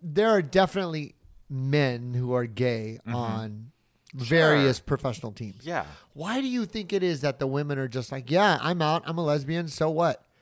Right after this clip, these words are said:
Speaker 1: But the guys are not.
Speaker 2: Ooh, good
Speaker 1: Isn't that an
Speaker 2: question.
Speaker 1: interesting question?
Speaker 2: Yeah, it's a
Speaker 1: Because every time we hear about a guy coming out, it's just, it's headlines. "Oh my gosh, this guy came out.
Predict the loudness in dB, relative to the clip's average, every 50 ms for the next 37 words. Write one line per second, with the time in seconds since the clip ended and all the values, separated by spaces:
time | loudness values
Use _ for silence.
0 | _ _ _ -6 -6 -4 -4 -4 -2 -2 -2 0 0 -2 -4 -6 -8 -10 -10 -10
1 | -12 -12 -14 -16 -20 _ -20 -20 -20 _ _ _ -20 -14 -10 -8 -6 -4 -4 -2
2 | -2 -4 -4 -6 -6 -10 -12 -16 _ _ _ _ -12 -12 -10 -6 -2 0 2 2
3 | 2 0 -2 -2 -2 -4 -2 -4 -6 -6 -4 -2 -2 -2 -2 -4 -10 -12 -10 -6
4 | -4 -4 -4 -4 -4 -8 -8 -10 -20 -20 _ -12 -10 -2 2 4 4 6 6 4
5 | 4 4 4 4 4 2 2 4 6 8 8 10 8 8 4 0 -2 -2 0 0
6 | 0 -2 -2 -4 -4 -4 -2 -2 -2 -2 -2 -2 -2 -2 -2 -2 -2 -4 -10 -6
7 | -2 0 0 0 0 -2 -4 -6 -4 -2 0 0 0 0 -2 -4 -8 -10 _ -18
8 | -8 -2 2 4 4 4 4 2 0 0 0 -2 -2 -4 -10 -12 -8 -6 -6 -6
9 | -4 -4 -4 -4 -4 -6 -6 -6 -6 -6